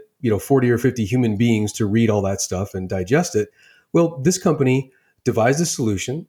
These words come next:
so people could scan in and search the, the text that's actually on the page. They then branched out into doing that for F D A, because when a,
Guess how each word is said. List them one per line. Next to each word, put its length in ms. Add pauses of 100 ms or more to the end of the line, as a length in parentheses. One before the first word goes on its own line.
(140)
so 140
people 320
could 180
scan 300
in 340 (180)
and 400 (520)
search 800
the, 280
the 120
text 340
that's 180
actually 300
on 120
the 80
page. 460 (420)
They 100
then 240
branched 420
out 380
into 180
doing 300
that 240
for 560 (120)
F 200
D 180
A, 380 (360)
because 600
when 320
a, 140